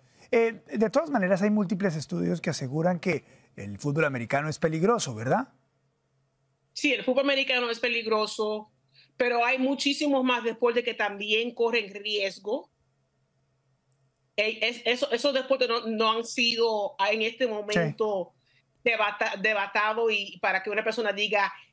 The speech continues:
Speaker 2: un legisla-, un legislador después diga, "No, no podemos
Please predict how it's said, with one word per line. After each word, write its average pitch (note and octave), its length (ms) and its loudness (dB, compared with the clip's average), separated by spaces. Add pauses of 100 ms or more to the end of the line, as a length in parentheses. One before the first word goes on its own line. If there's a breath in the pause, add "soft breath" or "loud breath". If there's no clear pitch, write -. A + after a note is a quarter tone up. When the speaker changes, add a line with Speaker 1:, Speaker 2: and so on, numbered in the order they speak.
(120)
Speaker 2:
un A#3+ 160 2
legisla-, A3 440 0 (120)
un A#3+ 220 2
legislador A3 680 0
después G#3+ 380 -2
diga, G#3+ 360 -2 (280)
"No, A3 220 -2
no A3+ 180 2
podemos A3+ 600 0